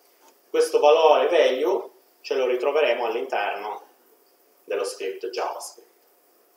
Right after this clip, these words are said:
Poi abbiamo, eh, un tag di tipo in-,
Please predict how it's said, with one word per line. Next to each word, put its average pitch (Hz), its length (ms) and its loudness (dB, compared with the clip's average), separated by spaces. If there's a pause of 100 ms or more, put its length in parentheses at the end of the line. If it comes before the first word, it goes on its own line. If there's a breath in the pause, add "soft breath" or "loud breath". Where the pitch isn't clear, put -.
(240 soft breath)
Poi 120 200 2
abbiamo, 110 640 -4 (560)
eh, - 220 -12 (640)
un 101 100 -20
tag - 300 -6
di - 60 -16
tipo - 260 -4
in-, 135 320 -6